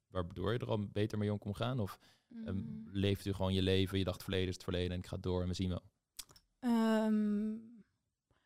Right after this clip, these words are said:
Speaker 2: nee, ik zou willen dat ik kon zeggen dat dat wel zo was.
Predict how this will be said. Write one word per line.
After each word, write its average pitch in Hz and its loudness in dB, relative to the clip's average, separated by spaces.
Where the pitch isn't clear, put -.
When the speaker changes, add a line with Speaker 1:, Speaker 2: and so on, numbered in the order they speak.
Speaker 2:
nee, 214 0
ik 214 -2
zou 208 4
willen 214 6
dat 208 2
ik 214 2
kon 190 2
zeggen 208 2
dat 180 -2
dat 180 -2
wel 170 2
zo 202 2
was. 196 -2